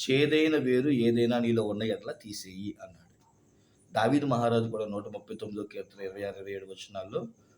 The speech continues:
"ప్రభువా, నన్ను పరిశీలించు, పరిశోధించు, నీకు ఆయాసాన్ని పుట్టించింది ఏదైనా ఉంటే నాలో తీసేయి." నిజమే,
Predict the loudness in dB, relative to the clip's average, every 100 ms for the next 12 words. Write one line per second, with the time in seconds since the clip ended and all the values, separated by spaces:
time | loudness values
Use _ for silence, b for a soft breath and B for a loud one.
0 | _ -8 -2 0 0 -2 -6 -10 -10 -10
1 | -10 -10 -12 -12 -10 -10 -10 -12 -12 -12
2 | -14 b b -8 -6 -2 0 2 2 0
3 | -4 -6 -10 -8 -4 0 0 0 -4 -8
4 | -4 -4 -4 -8 -18 -16 -14 -4 -2 -2